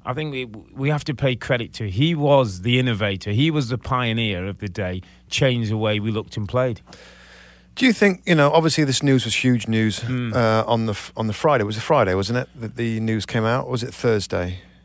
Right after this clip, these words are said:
Speaker 2: I think it was Friday. It was Friday came out. I think we woke up that
Speaker 1: Yeah,
Speaker 2: Friday
Speaker 1: yeah,
Speaker 2: and the
Speaker 1: Friday
Speaker 2: pho-,
Speaker 1: morning,
Speaker 2: the
Speaker 1: yeah,
Speaker 2: phone was
Speaker 1: phones,
Speaker 2: on fire.
Speaker 1: yeah, like, fifty messages.
Speaker 2: Yeah, and that
Speaker 1: WhatsApp
Speaker 2: Friday
Speaker 1: and
Speaker 2: morning
Speaker 1: that,
Speaker 2: for
Speaker 1: yeah.
Speaker 2: us on, on U S East
Speaker 1: Mm.
Speaker 2: Coast time. Um, I st-, I think that we're in agreement that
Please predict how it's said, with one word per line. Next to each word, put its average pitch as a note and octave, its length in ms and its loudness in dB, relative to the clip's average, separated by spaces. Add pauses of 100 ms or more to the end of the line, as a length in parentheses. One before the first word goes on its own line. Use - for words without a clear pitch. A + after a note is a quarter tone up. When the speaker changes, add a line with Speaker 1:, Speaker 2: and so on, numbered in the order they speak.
(1080)
Speaker 2:
I B2 80 -2
think D3+ 180 2
it B2+ 40 -2
was A2+ 100 -4
Friday. E2+ 420 -4
It - 80 -10
was G#2+ 80 -8
Friday B2 320 2
came G#2 240 0
out. G2+ 100 0
I G2 40 -4
think C3+ 160 0
we A#2 80 2
woke A2+ 260 4
up A#2+ 80 2
that C3+ 100 2
Speaker 1:
Yeah, A#2 140 4
Speaker 2:
Friday A2 220 6
Speaker 1:
yeah, G#2+ 60 6
Speaker 2:
and G#2 60 4
the D3+ 40 6
Speaker 1:
Friday D3+ 140 4
Speaker 2:
pho-, C#3 100 8
Speaker 1:
morning, B2+ 180 4
Speaker 2:
the C3 60 2
Speaker 1:
yeah, B2+ 80 2
Speaker 2:
phone B2+ 180 8
was B2+ 100 6
Speaker 1:
phones, A2+ 180 6
Speaker 2:
on A2 60 0
fire. G#2 400 6
Speaker 1:
yeah, G#2 100 6
like, G2+ 260 2
fifty C#3 500 0
messages. A#2 500 -2
Speaker 2:
Yeah, G#2 160 6
and G#2 120 4
that A#2+ 60 0
Speaker 1:
WhatsApp A2+ 60 0
Speaker 2:
Friday A#2+ 200 6
Speaker 1:
and A2 80 4
Speaker 2:
morning G#2+ 240 4
Speaker 1:
that, - 80 -6
Speaker 2:
for A2+ 80 0
Speaker 1:
yeah. A2 60 6
Speaker 2:
us - 120 0
on, G#2+ 160 0
on G#2+ 220 -2
U G#2+ 180 2
S G2 140 -2
East G#2 200 0
Speaker 1:
Mm. F2 40 -4
Speaker 2:
Coast G2+ 240 -4
time. G2 400 -2 (400)
Um, A#2 380 2 (100)
I D#3 80 2
st-, - 360 -4
I D#3 80 2
think F#3+ 300 0
that E3+ 80 -2
we're E3 220 4
in D3+ 60 4
agreement C3 600 4
that C3 160 2